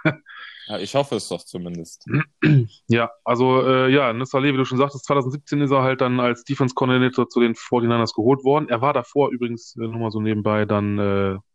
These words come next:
Speaker 1: zweitausendvierzehn an Linebacker-Coach bei den Jacksonville Jaguars. Wieder so eine Verknüpfung <laughs> zu den Jags. Aber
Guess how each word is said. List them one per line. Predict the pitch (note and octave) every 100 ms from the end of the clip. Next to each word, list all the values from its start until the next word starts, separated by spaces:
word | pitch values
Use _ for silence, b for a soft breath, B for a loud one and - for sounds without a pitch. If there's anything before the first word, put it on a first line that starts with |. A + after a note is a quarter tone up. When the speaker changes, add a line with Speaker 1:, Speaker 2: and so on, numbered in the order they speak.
| _ -
Speaker 1:
zweitausendvierzehn | G#2+ G2+ G2 A2 G#2+ G#2 A#2 - G#2+ G#2 -
an | - A2 G#2+ G#2+ G#2+ G#2 G#2+ G#2+
Linebacker-Coach | G#2+ B2 C3+ C#3+ C#3 C#3+ C#3
bei | B2
den | A#2+ A#2
Jacksonville | A2+ - A#2 G#2
Jaguars. | A2 A#2 C3+ D#3 -
Wieder | A2 A2
so | G#2+
eine | G#2
Verknüpfung | - - C3 - D#3 - B B B B _ _
<laughs> | - -
zu | - C#3
den | B2
Jags. | C3 C#3+ - _ B B B _ _ -
Aber | A#2 A#2 A#2 A2+